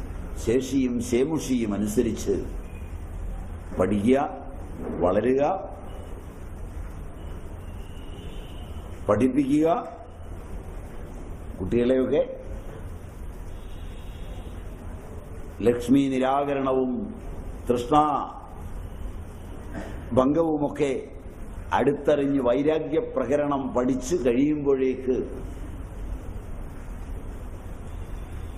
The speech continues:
തൻ്റെ ജീവിതത്തെയും അന്യജീവിതങ്ങളെയും മാറി നിന്ന് നോക്കിക്കാണാനെങ്കിലും പഠിക്കും. അപ്പോൾ ഇതുവരെ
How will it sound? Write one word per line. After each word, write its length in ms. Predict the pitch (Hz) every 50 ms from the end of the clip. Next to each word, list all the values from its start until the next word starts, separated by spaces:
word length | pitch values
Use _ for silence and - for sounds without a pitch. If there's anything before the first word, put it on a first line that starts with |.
| - - - - - - - - - - - - - - - - - - - - -
തൻ്റെ 220 | 117 123 147 160 185 185
ജീവിതത്തെയും 640 | 175 165 160 160 156 156 160 156 151 139 143 143 143 139
അന്യജീവിതങ്ങളെയും 960 | 135 143 160 165 156 147 143 151 - 151 156 147 147 147 139 139 135 131 135 131 131 131
മാറി 300 | 127 127 139 147 156 165 156
നിന്ന് 180 | 147 139 139 131 131 123
നോക്കിക്കാണാനെങ്കിലും 1080 | 123 135 127 127 165 175 170 - 143 139 135 131 131 131 127 127 120 123 127 127 120 110 110
പഠിക്കും. 360 | 107 101 95 95 101 110 - - - - - - - - - - - - - - - - - - - - - - - - - - - - - - - - - - - - - - - - - - - - - - 78
അപ്പോൾ 260 | 90 - 104 120 131 139 147 160 - - - - - - - - - - - - - - - - - - - - - - - - - - - - - - - - - - 101 110
ഇതുവരെ 400 | 120 - 165 175 180 170 160 156